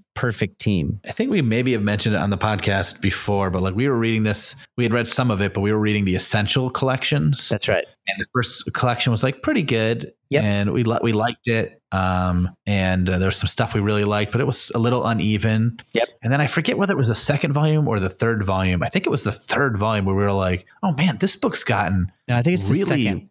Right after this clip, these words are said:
Speaker 1: The
Speaker 2: really
Speaker 1: second is when it
Speaker 2: good."
Speaker 1: kicks into high gear. Like, that's when it's Galactus. And I think the third volume has This Man, This Monster or something like that.
Speaker 2: Oh, no, I, here's how I remember it. And I might remember it wrong. So,
Speaker 1: Okay.
Speaker 2: but I remember reading a volume and being like, "Wow, this was really good." And then we went like,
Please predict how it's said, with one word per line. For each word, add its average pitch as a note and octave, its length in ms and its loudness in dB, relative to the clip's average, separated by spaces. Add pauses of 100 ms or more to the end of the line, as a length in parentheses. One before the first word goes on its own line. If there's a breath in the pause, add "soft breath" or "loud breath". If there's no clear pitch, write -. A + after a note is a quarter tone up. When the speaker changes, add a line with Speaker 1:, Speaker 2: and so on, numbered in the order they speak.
Speaker 1:
The G2+ 80 -12
Speaker 2:
really B2+ 140 2
Speaker 1:
second E3 220 0
is D3 80 2
when G#2 120 0
it G2 40 2
Speaker 2:
good." F2+ 100 0
Speaker 1:
kicks C#3 320 -2
into B2+ 180 2
high A2 220 2
gear. G#2+ 280 0
Like, G2 180 0
that's A2+ 280 -2
when A2+ 180 2
it's G2 420 -4
Galactus. A2 640 0
And A2 100 2
I - 20 0
think C#3 140 0
the A#2+ 80 0
third A#2+ 260 -2
volume G#2+ 280 0
has G2+ 240 0
This G#2+ 200 -4
Man, G#2+ 220 2
This F#2+ 180 -2
Monster G2 400 0
or F#2 40 0
something F#2 320 -2
like G2+ 180 0
that. G2+ 140 -2
Speaker 2:
Oh, G#2+ 80 0
no, A#2+ 160 2
I, A#2 220 0 (140)
here's B2+ 460 0
how A2 140 0
I A2 100 2
remember F#2 360 0
it. - 200 -4
And F#2+ 120 0
I G2 100 2
might G#2 340 0
remember G2+ 480 0
it E2 60 0
wrong. F2+ 380 0
So, F2+ 460 -2 (160)
Speaker 1:
Okay. - 160 -2
Speaker 2:
but F2 120 0
I A2+ 100 0
remember C#3+ 340 0
reading A#2 280 2
a G#2 40 -2
volume G#2 380 0
and F2+ 80 -2
being G2+ 180 0
like, F#2+ 220 -2
"Wow, C#3+ 220 0
this D#3+ 180 0
was C3+ 140 0
really C#3+ 160 2
good." A2+ 300 0
And G#2 160 0
then A#2 180 2
we A2 120 2
went A2 220 0
like, G2+ 360 -2